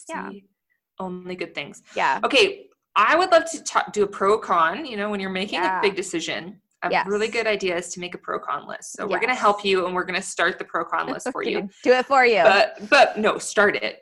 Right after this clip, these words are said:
Speaker 2: We only have a
Speaker 1: Okay,
Speaker 2: few.
Speaker 1: start it.
Speaker 2: But before we do, the big question I think that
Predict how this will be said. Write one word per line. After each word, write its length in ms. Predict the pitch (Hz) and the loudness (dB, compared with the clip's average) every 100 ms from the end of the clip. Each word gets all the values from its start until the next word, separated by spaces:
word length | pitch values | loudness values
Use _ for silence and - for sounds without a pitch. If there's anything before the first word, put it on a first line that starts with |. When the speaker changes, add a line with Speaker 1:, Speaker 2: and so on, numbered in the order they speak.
| - | 2
Speaker 2:
We 60 | |
only 180 | 233 247 247 | 6 8 6
have 120 | 175 220 | 2 -2
a 40 | |
Speaker 1:
Okay, 100 | - | -6
Speaker 2:
few. 200 | 175 160 | -2 0
Speaker 1:
start 200 | 139 - | 0 -6
it. 220 | - - _ _ - | -10 -14 _ _ 4
Speaker 2:
But 320 | 220 220 - | 6 6 2
before 240 | 240 311 | 0 2
we 100 | 359 | 4
do, 300 | 349 294 294 | 4 2 0
the 100 | - | -2
big 220 | 240 285 - | 0 0 2
question 420 | 453 403 285 - | 2 2 -2 -4
I 180 | 208 294 | 0 0
think 500 | 349 254 208 190 - | 0 -4 -4 -6 -4
that 300 | 185 170 - | 0 0 -2